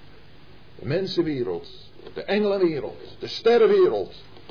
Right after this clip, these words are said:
Het hele heelal, met alles wat zich daarin bevindt, is uit hem voortgekomen. Zonder hem is niet één ding geworden dat geworden is.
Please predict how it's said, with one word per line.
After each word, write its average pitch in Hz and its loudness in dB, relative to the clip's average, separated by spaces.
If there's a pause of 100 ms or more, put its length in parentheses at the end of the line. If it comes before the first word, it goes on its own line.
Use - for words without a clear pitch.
(1000)
Het 185 2
hele 294 4
heelal, 247 6 (320)
met 202 2
alles 269 6
wat 240 2
zich 226 -2
daarin 202 2
bevindt, 190 -4 (1400)
is - -12
uit 117 -4
hem 139 -8
voortgekomen. 90 -8 (460)
Zonder 214 2
hem 254 0 (420)
is 147 -4
niet 147 -6
één 262 4
ding 226 2
geworden 185 4
dat 185 0
geworden 160 -2
is. 92 -10